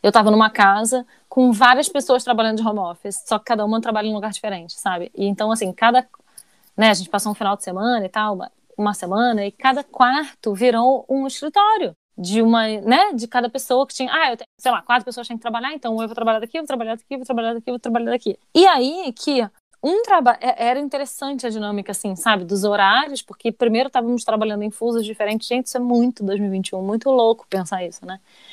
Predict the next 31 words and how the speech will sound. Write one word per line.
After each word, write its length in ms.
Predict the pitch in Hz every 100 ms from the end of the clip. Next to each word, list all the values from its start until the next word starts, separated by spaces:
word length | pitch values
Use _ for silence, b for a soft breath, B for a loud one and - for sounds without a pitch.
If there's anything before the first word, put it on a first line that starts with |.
| B
A 80 | 208
gente 200 | 220 214
trabalhando 300 | 220 208 202
em 80 | 196
fusos 280 | - 262 233
diferentes 460 | 226 226 208 220
e 40 | 208
respeitando 500 | 208 - 202 196 196
os 60 |
fusos 300 | - 196 196
de 100 | 185
cada 220 | 202 190 196
lugar. 360 | 196 202 254 _ -
Mas, 200 | 247 262
assim, 280 | 269 240 208
teve 280 | 240 226 254
uma 120 | 311
situação 380 | - 240 240 233
muito, 480 | 220 247 294 294 226 _ 214
muito 420 | 233 254 294 - -
particular 480 | 226 - - 208 208
que 100 | 208
me 80 | 202
chamou 260 | 196 202
demais 380 | 202 240 220 226
a 20 |
atenção, 400 | 214 202 - 233
é 60 | 233
que 100 | 233
a 60 |
gente, 420 | 208 208 220 -